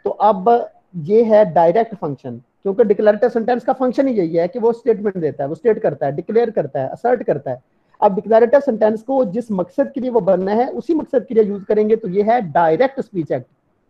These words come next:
और अगर आप declarative sentence को उस function के लिए यूज़ करें, जिस function के लिए वो नहीं बना, तो ये इनडायरेक्ट speech act है, वो आपका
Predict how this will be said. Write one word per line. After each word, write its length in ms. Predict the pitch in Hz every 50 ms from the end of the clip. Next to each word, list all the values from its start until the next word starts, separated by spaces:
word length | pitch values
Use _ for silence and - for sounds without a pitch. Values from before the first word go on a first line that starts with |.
| _ _ _ _ _ _ _ _
और 180 | - 226 247 262
अगर 360 | - - - 202 202 262 277
आप 340 | 254 226 226 233 240 240 233
declarative 500 | 196 - - 190 190 196 208 196 247 240
sentence 500 | 233 - 214 208 202 202 196 202 196 -
को 500 | _ - 185 180 190 196 202 214 214 220
उस 340 | 214 - - 285 370 - -
function 440 | - - 277 240 - - 247 220 220
के 100 | - 214
लिए 120 | 185 196
यूज़ 240 | 180 170 175 165 156 _
करें, 580 | - 156 151 156 160 170 175 190 202 220 202 147
जिस 240 | - - 262 - _
function 400 | - 185 180 175 - 254 269 247
के 100 | - 269
लिए 160 | 233 240 220
वो 160 | 202 214 214
नहीं 260 | 190 156 165 196 247
बना, 400 | 247 208 175 156 151 151 156 - - _ _ _ _ _ _
तो 60 | 196
ये 100 | 185 190
इनडायरेक्ट 580 | 208 208 - 254 277 254 214 180 170 170 165 -
speech 280 | _ _ 160 147 - 143
act 180 | 127 - -
है, 100 | 143 165 _ _ _ _ _ _ _ _ _ _ _ _ _ _ _ _ _ _ _ _ _ _ _ _ _ _ _ _ _ _ _ _ _ _ _
वो 120 | 143 165 175
आपका 500 | 170 151 - - 170 180 202 277 320